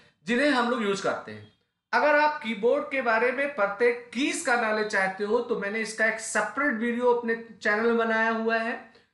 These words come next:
मैं उसका description box में link दे दूंगा, आप उसे देखिए। तो उसमें मैंने एक एक की को implement किया है कि उसका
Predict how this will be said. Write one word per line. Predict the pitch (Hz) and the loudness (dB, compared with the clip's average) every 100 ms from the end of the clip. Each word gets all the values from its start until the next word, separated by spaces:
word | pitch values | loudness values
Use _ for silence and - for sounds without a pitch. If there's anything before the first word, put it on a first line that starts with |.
| _ _ 175 | _ _ 0
मैं | 233 | 2
उसका | 226 233 226 | 2 2 0
description | 208 220 208 233 220 | 0 -4 -2 -2 -2
box | 220 214 | -2 -2
में | 208 | -2
link | 180 240 254 | -2 0 2
दे | 233 | 2
दूंगा, | 233 233 240 | 2 0 0
आप | 277 226 202 | 2 2 0
उसे | 214 | -4
देखिए। | 185 196 190 269 | -4 -4 -4 -4
तो | 233 | -2
उसमें | 214 226 | -2 -2
मैंने | 220 214 226 | -4 -2 -2
एक | 202 | -2
एक | 233 - | -6 -8
की | 196 220 | -10 -8
को | 233 226 | -2 -2
implement | 196 202 196 220 226 202 | -2 -8 -4 -2 -2 -2
किया | 190 | -2
है | 208 240 | 0 -2
कि | 233 | -4
उसका | 190 - 220 | -8 -2 0